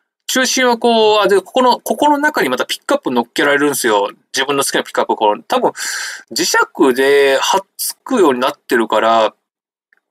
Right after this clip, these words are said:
ここのボディは自分の好きな形にこれはめて、で、自分の好きなピックアップレイアウトのやつをここにはめて音が鳴るっていうシステムですね。こういうのって日本にまだ来てないですよね。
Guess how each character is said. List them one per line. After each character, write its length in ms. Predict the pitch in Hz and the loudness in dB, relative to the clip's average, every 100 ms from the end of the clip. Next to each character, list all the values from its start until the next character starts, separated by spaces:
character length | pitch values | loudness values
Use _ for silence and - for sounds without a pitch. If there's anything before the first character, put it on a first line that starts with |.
| _ _ - - _ | _ _ -20 -20 _
こ 140 | - 208 | -4 0
こ 160 | 233 | 2
の 160 | 226 147 | 0 0
ボ 200 | 190 240 | 2 2
デ 80 | 233 | 2
ィ 180 | 202 | 0
は 160 | 214 233 | 0 0
自 180 | 147 143 | -2 0
分 260 | 156 156 | 2 2
の 120 | 151 135 | -2 -2
好 20 | |
き 120 | - 160 | -2 -4
な 100 | 123 | -2
形 420 | 135 120 - 123 | -4 -4 -4 -6
に 160 | 147 135 | -6 -2
こ 140 | 117 | 0
れ 180 | 107 107 - _ _ _ | 0 -2 -10 _ _ _
は 200 | - 139 | -4 -2
め 160 | 123 220 | 0 -2
て、 500 | - 233 233 165 120 - _ _ | -4 -2 0 -2 -4 -12 _ _
で、 100 | 233 | -4
自 160 | 190 202 | -2 -2
分 120 | 214 | 0
の 100 | 208 | -2
好 60 | - | -2
き 140 | 240 | -2
な 120 | 151 | -2
ピ 100 | - | -4
ッ 60 | 151 | -8
ク 100 | - | -4
ア 40 | 156 | -4
ッ 20 | |
プ 140 | - 151 | 0 0
レ 100 | 151 | 4
イ 160 | 156 | 4
ア 60 | 165 | 4
ウ 120 | 165 | 2
ト 320 | - 165 165 | 2 0 0
の 100 | 170 | 0
や 80 | 190 | -2
つ 160 | - 233 | -2 -2
を 80 | 185 | 0
こ 80 | - | 0
こ 60 | |
に 40 | 143 | 0
は 180 | - 139 | 0 0
め 160 | 131 | -2
て 200 | - - | -4 -2
音 220 | 185 143 131 | -2 0 0
が 80 | |
鳴 140 | 110 113 | 0 2
る 100 | 180 | 0
っ 40 | |
て 180 | - 127 | 0 -2
い 60 | 110 | -2
う 60 | |
シ 140 | - - | -2 -4
ス 100 | - | -4
テ 80 | 107 | -4
ム 100 | 101 | -4
で 80 | |
す 120 | 98 107 | -4 -4
ね。 240 | 113 113 - _ _ _ _ _ - _ _ _ _ | -2 -4 -6 _ _ _ _ _ -20 _ _ _ _
こ 200 | - 311 | 0 4
う 40 | 403 | 4
い 20 | |
う 20 | |
の 80 | - | 2
っ 60 | - | -2
て 160 | - | -6
日 120 | 123 | -4
本 280 | 127 202 185 | -2 -2 -2
に 80 | 131 | -2
ま 120 | 127 | 0
だ 160 | 123 117 | 0 -2
来 140 | - | -4
て 140 | 160 139 | -2 -2
な 120 | 139 | 0
い 80 | 120 | -2
で 80 | |
す 140 | 104 110 | -2 -4
よ 140 | 98 | -6
ね。 280 | 107 120 | -4 -2